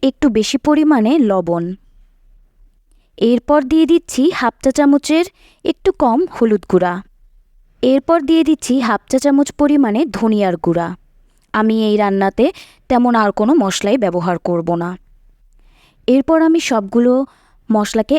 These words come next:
একসঙ্গে হাতে মেখে নেব। আমি হাত দিয়ে মেখে নিচ্ছি। এভাবে মেখে নিলে মশলাগুলো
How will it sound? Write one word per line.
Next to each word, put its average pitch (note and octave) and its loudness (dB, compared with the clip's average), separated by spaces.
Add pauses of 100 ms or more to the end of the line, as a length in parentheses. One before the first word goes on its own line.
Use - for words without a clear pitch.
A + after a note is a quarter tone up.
একসঙ্গে A#3 0
হাতে A#3 -2
মেখে G3+ 0
নেব। F3 -4 (1160)
আমি A3 0
হাত G#3 -4
দিয়ে A#3 0
মেখে A#3 0
নিচ্ছি। A#3+ -2 (1200)
এভাবে C#4 2
মেখে D#4 0
নিলে D4 4
মশলাগুলো A#3 0